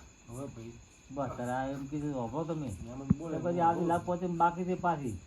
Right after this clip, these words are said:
Speaker 1: તો તો વિક્રમજી.
Speaker 2: હા, બોલો.
Speaker 1: હવે હું તો હવે શું ઘરે?
Speaker 2: હા, તમે રજા માગો અને શાંતિથી જાજો.
Speaker 1: હા.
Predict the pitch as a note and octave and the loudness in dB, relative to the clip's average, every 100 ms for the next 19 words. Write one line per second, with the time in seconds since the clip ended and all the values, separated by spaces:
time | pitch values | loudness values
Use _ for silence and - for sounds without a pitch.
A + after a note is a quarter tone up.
0 | - - - - - - _ - A#2 B2+ | -18 -20 -20 -20 -20 -20 _ -18 -12 -12
1 | C3+ E3 F3+ F#3+ F#3+ - - - B2 C#3 | -8 -6 -4 -4 -8 -10 -20 -12 -8 -6
2 | D3 D#3+ D#3 - - - - E3+ C#3 C#4+ | -6 -6 -8 -12 -20 -20 -20 -10 -8 -6
3 | D3+ D4+ C3+ C#3 B2+ F3+ A#2+ C#3 F#3+ E3 | -6 -4 -2 -4 -4 -6 -4 -4 -2 2
4 | E3 F#3+ G3 G3 G3 G#3+ G#3+ G#3+ A3 A3 | 2 2 0 0 0 2 4 2 2 0
5 | G3+ F#3 F#3+ G3 G3 G3 F#3 F3 F#3+ F#3 | 0 0 0 0 0 -2 -2 -2 -4 -2
6 | G3 F#3 G3 A#3 B3 - - A2 | 0 2 2 0 -4 -10 -20 -16